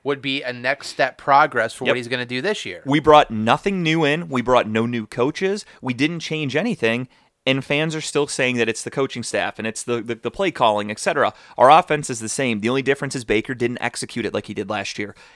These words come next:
Speaker 2: And on top of it, I'm not one to blame injuries, next man up mentality. I fully believe that. How many people have we missed with covid?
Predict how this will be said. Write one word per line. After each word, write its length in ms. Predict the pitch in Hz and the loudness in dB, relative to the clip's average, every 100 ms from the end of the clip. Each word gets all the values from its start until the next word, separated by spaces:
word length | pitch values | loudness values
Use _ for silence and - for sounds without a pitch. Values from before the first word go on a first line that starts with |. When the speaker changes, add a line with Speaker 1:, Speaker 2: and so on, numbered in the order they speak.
| - | -4
Speaker 2:
And 360 | 175 151 131 - - | 0 2 2 -4 -10
on 140 | - 107 | -6 0
top 240 | 170 180 | 2 2
of 100 | 110 | 4
it, 160 | 113 - - | 0 0 -10
I'm 220 | - 127 151 | 2 4 6
not 200 | 147 131 | 4 6
one 160 | 139 | 4
to 100 | 131 | 4
blame 240 | 120 117 113 | 2 2 2
injuries, 400 | 113 117 113 104 | 0 0 -2 -2
next 260 | 110 - | -4 -2
man 180 | 117 113 | -4 0
up 140 | 113 110 | 0 0
mentality. 500 | 107 110 110 107 107 | -4 -2 -2 0 -2
I 60 | |
fully 320 | 101 - 117 | -4 -4 -2
believe 300 | 110 120 170 | -2 -4 -4
that. 240 | 107 101 - - _ | 0 -2 -2 -16 _
How 160 | - 131 | -2 -2
many 160 | 170 143 113 - | 0 -6 -12 -4
people 260 | 160 143 | -2 0
have 160 | 127 120 | 0 0
we 80 | 117 | 0
missed 240 | 117 - | -2 -4
with 100 | 107 | -6
covid? 380 | - 131 101 | 0 0 0